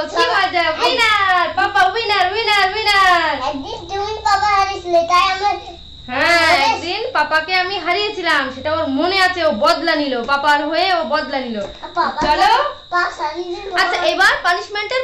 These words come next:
Speaker 1: পালা। তো চলো।
Speaker 2: এরকম, এরকম
Speaker 1: হুম।
Speaker 2: হাত
Speaker 1: আমি এরকম করবো, ও আমাকে থাপ্পড় দেবে, ঠিক আছে?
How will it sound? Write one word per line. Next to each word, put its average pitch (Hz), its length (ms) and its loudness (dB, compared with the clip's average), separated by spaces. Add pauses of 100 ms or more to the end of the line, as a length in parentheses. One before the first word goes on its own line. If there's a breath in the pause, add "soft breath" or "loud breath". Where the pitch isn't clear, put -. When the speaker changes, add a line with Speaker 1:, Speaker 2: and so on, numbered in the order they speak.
(120)
Speaker 1:
পালা। 254 260 2 (400)
তো 311 140 -8
চলো। 277 180 -2 (180)
Speaker 2:
এরকম, 339 300 -6 (220)
এরকম 330 120 -4
Speaker 1:
হুম। 254 140 -2 (160)
Speaker 2:
হাত 294 120 -14 (120)
Speaker 1:
আমি 330 180 -2
এরকম 403 240 2
করবো, 403 180 2 (220)
ও - 100 2
আমাকে 381 260 -2
থাপ্পড় 330 360 -4
দেবে, 190 120 -8 (120)
ঠিক 330 160 -12
আছে? 480 140 -4